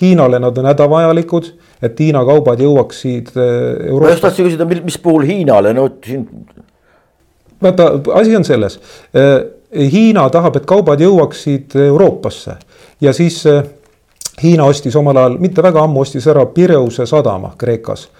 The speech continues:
Speaker 2: See ei ole, see ei ole mitte mingisugune pisikene hobi jahisadam.
Speaker 1: Ei ole, ei ole, see on üks väga kõva kaubasadam ja, ja, äh, sealt tulevad kaubad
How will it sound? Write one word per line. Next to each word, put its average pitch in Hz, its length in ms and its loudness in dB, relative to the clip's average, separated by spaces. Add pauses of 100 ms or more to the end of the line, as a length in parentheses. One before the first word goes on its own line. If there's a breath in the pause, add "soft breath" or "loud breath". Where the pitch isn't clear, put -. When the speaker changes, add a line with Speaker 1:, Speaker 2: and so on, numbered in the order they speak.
(180 soft breath)
Speaker 2:
See 127 140 0
ei 135 80 4
ole, 135 320 4
see 135 220 0
ei 135 100 4
ole 131 120 2
mitte 139 220 -4
mingisugune 107 600 -2 (340)
pisikene 113 400 -4
hobi 101 460 0
jahisadam. 95 720 0
Speaker 1:
Ei 190 300 0
ole, 135 220 4
ei 139 60 2
ole, 151 160 2
see 190 140 2
on 185 100 4
üks 180 160 -4 (160)
väga 196 240 4
kõva 156 240 4
kaubasadam 147 600 0 (520 loud breath)
ja, 156 200 4 (100)
ja, 147 140 4 (180)
äh, 151 160 2
sealt 185 320 0
tulevad 147 260 2
kaubad 170 540 0